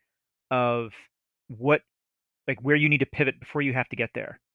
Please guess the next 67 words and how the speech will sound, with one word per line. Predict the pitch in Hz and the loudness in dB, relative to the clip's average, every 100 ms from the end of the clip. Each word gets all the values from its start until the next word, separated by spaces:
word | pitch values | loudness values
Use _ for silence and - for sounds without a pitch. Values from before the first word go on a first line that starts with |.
| _ | _
And | 131 123 120 | 0 0 0
I | 127 | -2
think | 160 | -2
that's | 156 - | -2 -2
kinda, | 160 139 | 0 2
like, | 131 | 2
what | 117 - | 0 -2
you're | 139 | -2
hitting, | 127 127 - | -2 -4 -6
hinting | 131 - 123 | -10 -4 -2
at | 117 | -2
with | 117 | -6
the | 110 | -2
game | 147 180 | 0 0
flow | - 117 | 0 0
is, | 113 | 0
like, | 123 120 | 0 -2
understanding, | 127 - 147 147 | -4 0 2 2
like, | 135 113 | 0 2
yeah, | 139 120 - - - - - | 4 2 -2 -20 -20 -20 -12
they | 117 147 | 0 2
have | 180 165 | 4 2
this | 147 | -2
T | - 151 | -2 -2
M | |
T | 131 - | -2 -8
P | 220 | -6
coming, | 175 120 110 107 _ _ _ - | -2 0 0 -4 _ _ _ -4
and | 135 131 127 | 0 0 0
so | - 135 | 0 2
I'm | 135 | 4
gonna | 151 139 | 4 2
play | - 139 | 2 2
into | 139 131 | 2 2
that | 127 123 | 2 2
by | 123 | 0
doing | 123 127 | -4 -6
something | 127 120 110 | -6 -8 0
different | 143 - 127 123 | 0 2 -4 -4
and | 123 | -6
kind | 131 | -6
of | 110 | -4
being | 131 123 113 | -4 -4 -6
one | 123 123 | -8 -6
step | 135 117 | -4 -4
ahead | 104 131 | -2 0
of | 120 | 0
them. | 117 110 - _ _ _ | -2 -6 -16 _ _ _
And | 139 139 | -2 2
then | 143 | 2
when | 135 | 2
it | 123 | -2
works | 117 143 156 - | -4 -4 -4 -4
in | 135 | -4
your | 120 | -2
favor, | - 185 127 110 107 _ _ _ _ _ | 4 6 6 0 -4 _ _ _ _ _
you | 127 123 | -10 -2
really, | 139 156 | 4 6
like, | 147 120 - | 6 4 0
you | 139 | -10
feel | - 151 | -2 -2
good | 151 151 | 2 2
about | 104 101 | 0 -6
it, | |
right? | 101 107 135 | -4 -2 -2
Like, | 123 - | -4 -6
you | 123 | -14